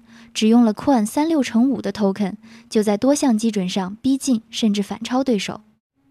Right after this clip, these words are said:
可以说，用缩放定律指导扩散模型训练，确实能事半功倍。本期节目的第十三篇论文来自一项关于图像描述评估的新研究，Capeball，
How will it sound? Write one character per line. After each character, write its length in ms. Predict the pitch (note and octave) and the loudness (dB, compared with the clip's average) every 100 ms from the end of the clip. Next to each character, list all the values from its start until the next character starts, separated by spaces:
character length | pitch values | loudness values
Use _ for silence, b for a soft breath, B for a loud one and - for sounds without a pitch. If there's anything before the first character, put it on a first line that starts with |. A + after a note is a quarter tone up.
| _ | _
可 140 | D4 | 0
以 120 | D#4+ | 2
说， 360 | C#4+ D#4 D4+ D#4 B - | 2 4 2 2 B 0
用 260 | D#4+ C#4+ | 4 4
缩 180 | C#4+ F#4 | 4 2
放 220 | F#4+ E4+ | 4 2
定 180 | D4 C4+ | 4 4
律 220 | C4 A3+ | 4 2
指 220 | A3 G#3 | 0 -2
导 240 | G#3 F#3+ F3+ | 0 0 -2
扩 240 | - B3+ | 0 -2
散 200 | A#3 A#3 | 2 0
模 160 | G3 G#3+ | 2 0
型 200 | C4 A#3+ | 2 0
训 200 | D4 C4+ | 2 2
练， 260 | D4+ A#3 B B B | 2 -2 B B B
确 280 | - F4+ | 0 2
实 180 | C4 G#3 | 2 0
能 260 | G#3 F#3 F#3 | 0 0 -4
事 220 | G#3+ - A3+ | -6 -4 -2
半 240 | G#3 F#3 | -2 -2
功 180 | A#3 C4 | 0 2
倍。 220 | C#4+ - _ _ _ - - - _ _ _ _ _ _ _ _ _ _ | 0 -4 _ _ _ -10 -10 -12 _ _ _ _ _ _ _ _ _ _
本 220 | - A3 | 0 2
期 180 | A3 E4 | 2 0
节 180 | D#4+ A#3 | 2 2
目 140 | A#3 | 4
的 180 | A#3+ A3 | 2 0
第 160 | G#3+ B3 | 0 -2
十 200 | - A3 | -2 -2
三 200 | C#4+ D4+ | 0 0
篇 160 | D4+ | 2
论 200 | C#4+ C4+ | 2 4
文 240 | G3+ F#3+ G3+ | 2 0 -4
来 220 | G#3 F#3+ | -4 -4
自 140 | G3 A3 | -2 -2
一 120 | G3 | -2
项 300 | G#3 G#3+ G3 | 0 -2 -2
关 180 | G#3 G#3 | 0 0
于 80 | G3+ | -2
图 240 | - F#3+ | -4 -4
像 220 | G3+ C#4+ | 0 0
描 240 | A3 F3+ G3+ | 2 0 -2
述 180 | - | -2
评 300 | A3+ - F#3+ | -4 -2 -4
估 140 | G#3+ D4 | 0 0
的 120 | A3+ | 0
新 240 | G#3+ C#4+ | 0 0
研 200 | C4 F#3 | 2 0
究， 260 | G3 A3+ B3 - _ _ _ - | 0 -2 -2 -10 _ _ _ -6
Capeball， 640 | D#4 D#4 A#3+ G3 F#3+ | -4 -4 -2 -2 -2